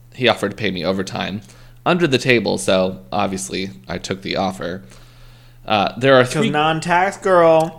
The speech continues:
Speaker 1: under the table,
Speaker 2: You just get
Speaker 1: bitch.
Speaker 2: that straight cash.
Speaker 1: Um, so
Speaker 2: Or
Speaker 1: he
Speaker 2: gay
Speaker 1: gave me
Speaker 2: cash.
Speaker 1: three different tapes to check.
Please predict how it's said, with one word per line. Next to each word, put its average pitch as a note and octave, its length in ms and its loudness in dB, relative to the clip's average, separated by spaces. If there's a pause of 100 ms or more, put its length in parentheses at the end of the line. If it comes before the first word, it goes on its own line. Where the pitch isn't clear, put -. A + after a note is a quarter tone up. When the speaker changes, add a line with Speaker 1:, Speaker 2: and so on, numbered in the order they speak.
Speaker 1:
under A#2 200 0
the C#3 120 -2
table, D3+ 420 0
Speaker 2:
You C#3+ 120 2
just C3+ 160 4
get C3+ 160 2
Speaker 1:
bitch. C3+ 80 0
Speaker 2:
that D#3+ 400 -2
straight F#3 420 0
cash. C#3+ 540 0 (400)
Speaker 1:
Um, A2 340 8 (140)
so C#3+ 300 8
Speaker 2:
Or D#3 40 4
Speaker 1:
he E3 60 4
Speaker 2:
gay D#3 80 2
Speaker 1:
gave D#3+ 180 4
me D3 200 0
Speaker 2:
cash. D3 80 -8 (200)
Speaker 1:
three F#3+ 280 -2
different E3 360 -2
tapes C3 300 -4
to G3 100 -8
check. - 400 -6